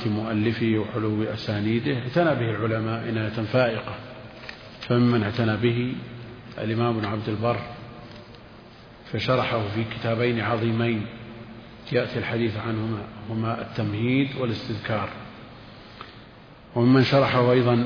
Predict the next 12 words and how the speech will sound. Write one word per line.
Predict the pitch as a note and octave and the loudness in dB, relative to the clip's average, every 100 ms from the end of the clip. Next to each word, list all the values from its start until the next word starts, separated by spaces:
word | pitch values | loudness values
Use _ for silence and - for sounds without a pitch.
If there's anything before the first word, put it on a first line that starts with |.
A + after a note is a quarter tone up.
| - | 2
الباجي | B2 A2+ A2+ B2 A2+ A2+ G#2 G2+ - - - - - - - | 2 4 4 4 4 0 -2 -2 -8 -12 -14 -16 -16 -16 -16
في | - A#2+ | -4 -2
كتابين | - - A#2 A2+ A#2+ A2+ A#2 | -2 -2 0 2 2 2 2
أيضًا، | B2+ A#2+ B2+ C#3 C#3 - - - - - - - | 2 4 2 2 -2 -10 -14 -14 -16 -16 -14 -4
الاستيفاء | A2+ G#2 - C3 C3 - C3 C3+ C#3 | -2 -2 0 2 4 6 6 6 4
والمنتقى. | A#2+ A#2+ A#2+ A2+ A2+ G#2+ G2+ - - - - - - - - - - - - - - - - - - - - - - - - | 4 4 2 0 -2 -2 -4 -8 -12 -14 -14 -16 -18 -18 -20 -20 -20 -20 -20 -20 -20 -20 -20 -18 -18 -18 -18 -20 -20 -12 2
آه، | C3+ C3 | 4 4
شرحه | C3 E3 E3 C#3 C#3 B2+ C3+ | 6 8 8 8 6 6 6
أيضًا | C3+ B2+ B2 C3 | 6 6 2 0
السيوطي | A#2 - B2 A#2 A#2 A#2+ B2 - - - - A2+ | -4 0 4 4 4 2 -2 -2 -10 -14 -10 -4
تنوير | A2 G#2+ | 0 0
الحوالك، | G#2+ - G#2 G#2 A#2 C3+ | 0 -2 0 0 0 -2